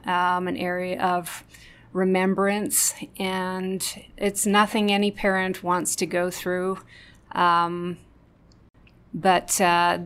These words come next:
the, the statue that we're planning on putting out there is from The Story of the Christmas Box. It's, uh, Richard Paul Evans. It's a sculpture, and it's a sculpture, sculpture of an angel with its hands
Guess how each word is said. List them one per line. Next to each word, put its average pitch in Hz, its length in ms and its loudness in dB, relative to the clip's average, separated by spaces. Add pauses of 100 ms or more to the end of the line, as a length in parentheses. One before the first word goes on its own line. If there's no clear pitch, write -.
(120)
the, 185 600 2
the 185 120 -4
statue 240 480 2
that 180 180 2
we're 180 120 -2
planning 180 400 -2
on 175 200 0
putting 180 300 -2
out 175 280 0
there 175 300 0
is 175 320 -2
from 180 280 0
The 175 80 -4
Story 185 360 -4
of 180 100 -8
the 190 60 -6
Christmas 190 520 -4
Box. - 560 -2 (400)
It's, 180 420 0
uh, 175 320 2
Richard 196 340 -2
Paul 175 240 4
Evans. 175 480 0
It's 175 200 -2
a 190 60 -2
sculpture, 180 680 0 (500)
and 175 520 0
it's 185 340 0
a 180 640 4
sculpture, - 540 0
sculpture 226 520 0
of 175 100 2
an 180 160 0
angel 185 460 0
with 175 260 -2
its 185 200 -4
hands 185 580 -2